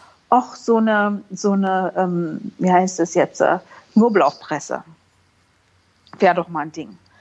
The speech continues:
Und dann, also das ist ja nur was ganz Kleines. Aber selbst bei dieser Anschaffung habe ich überlegt, brauchst du das jetzt wirklich? Du hast doch deine scharfen Messer und schneidest die,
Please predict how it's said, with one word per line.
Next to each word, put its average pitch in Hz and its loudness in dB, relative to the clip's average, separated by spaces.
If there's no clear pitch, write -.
Und 233 0
dann, 233 0
also 220 0
das 233 -6
ist 262 -8
ja 302 2
nur 285 4
was 262 2
ganz 262 -2
Kleines. 247 -4
Aber 220 4
selbst 240 0
bei 269 2
dieser 262 -2
Anschaffung 247 -2
habe 214 2
ich - -6
überlegt, 214 -2
brauchst - -2
du 330 -4
das 311 -8
jetzt 311 0
wirklich? 311 0
Du 226 -2
hast 220 0
doch 277 -2
deine 226 2
scharfen 240 0
Messer 233 2
und 196 -4
schneidest - -4
die, 254 2